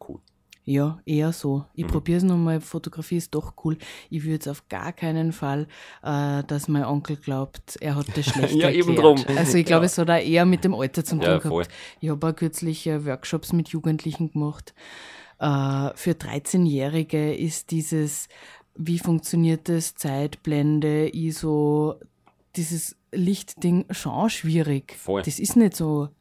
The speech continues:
Speaker 1: Und ich
Speaker 2: zack,
Speaker 1: glaub,
Speaker 2: zack, einfach.
Speaker 1: durch das, dass halt grad die Generation mit dem Smartphone aufwächst und da wahrscheinlich sehr schnell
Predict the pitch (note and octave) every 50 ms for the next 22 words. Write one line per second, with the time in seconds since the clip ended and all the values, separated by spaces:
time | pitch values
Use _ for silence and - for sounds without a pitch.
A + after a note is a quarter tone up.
0 | _ _ - G#2 G#2+ G#2+ G#2+ - F#2 F2+ G2 G2+ D3+ C#3+ C#3+ - - E2+ C3+ C#3+
1 | - - G2+ F2+ - F2+ F#2 - - G2+ F#2 G2 G2 F#2 - _ _ - - F2+
2 | F2 - - F#2+ F#2 G2 F#2+ F#2+ F2+ F#2 F2+ - - E2+ E2+ F2+ F#2 F#2+ F2+ F2
3 | E2+ - - D2 D#2+ - - F#2 D#2 - C#2+ D2+ - E2 D#2+ D#2+ - - - E2+
4 | D#2 - D2+ E2 D#2+ - - E2 D#2+ E2 E2 E2 E2 D#2+ - - - - - _
5 | _ _ _ _ _ _ _ _ - - - - - - - - D#2+ D#2 E2 E2+
6 | E2 - - - - F2 E2 D#2+ D#2+ D#2 D#2+ E2 F2 F2 F2